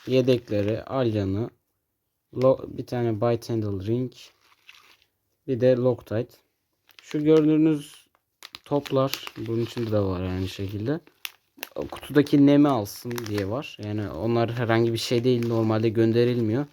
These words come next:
Ya da gönderilse bile bir paketin içinde oluyor. O paket patlamış. O yüzden içine dalmışlar.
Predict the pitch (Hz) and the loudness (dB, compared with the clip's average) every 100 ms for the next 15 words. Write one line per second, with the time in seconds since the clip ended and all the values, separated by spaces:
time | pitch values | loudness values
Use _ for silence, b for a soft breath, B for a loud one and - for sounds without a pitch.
0 | b b b b b _ _ - 107 113 | b b b b b _ _ -6 0 4
1 | 113 117 117 120 117 - 117 139 131 127 | 6 4 4 2 0 -2 0 0 0 -4
2 | 120 104 113 123 120 - 98 95 95 135 | -4 -6 -6 -4 -4 -4 -4 -2 -2 0
3 | 131 - 104 127 - - 117 - 120 135 | 0 -2 -2 -2 -4 -4 -4 -2 -2 -4
4 | - - _ 123 117 120 107 113 123 120 | -8 -20 _ -2 0 2 0 -2 -2 0
5 | 110 98 101 - 143 - | 0 -2 -4 -8 -12 -14